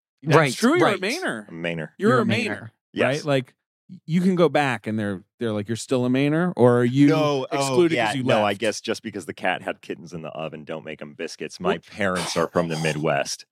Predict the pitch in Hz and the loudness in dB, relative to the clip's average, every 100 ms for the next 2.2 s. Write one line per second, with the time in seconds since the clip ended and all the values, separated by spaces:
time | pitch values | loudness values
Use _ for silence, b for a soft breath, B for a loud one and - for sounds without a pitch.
0 | - 440 - - 453 - - - 185 175 | -4 -2 -2 0 -2 0 0 2 2 0
1 | - - 302 - 277 247 294 349 277 247 | -2 -2 -2 0 0 0 0 -2 -4 -4
2 | 240 269 | -4 -6